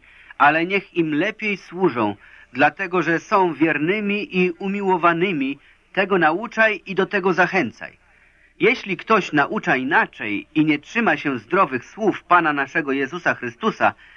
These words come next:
oraz nauki zgodnej z pobożnością, ten jest nadęty, nic nie umie, lecz choruje na spory i kłótnie o wyrazy, z których pochodzą zazdrość, swary, bluźnierstwa, złośliwe podejrzenia,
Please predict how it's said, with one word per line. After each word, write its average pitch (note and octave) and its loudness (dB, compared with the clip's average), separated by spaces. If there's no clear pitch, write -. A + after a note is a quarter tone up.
oraz D#3 2
nauki F3+ -2
zgodnej C#3+ 0
z - -18
pobożnością, C3+ -2
ten G3+ 2
jest F3 0
nadęty, F#3+ -2
nic F3 -2
nie C#3 2
umie, G3+ -2
lecz D#3+ -2
choruje G#3 0
na F#3 4
spory G3 0
i E3+ -4
kłótnie G3 -4
o D#3+ 0
wyrazy, F3 2
z - -14
których F3 -2
pochodzą C#3+ -2
zazdrość, D#3+ 0
swary, D3+ 2
bluźnierstwa, C#3+ 0
złośliwe C3 -2
podejrzenia, C3 2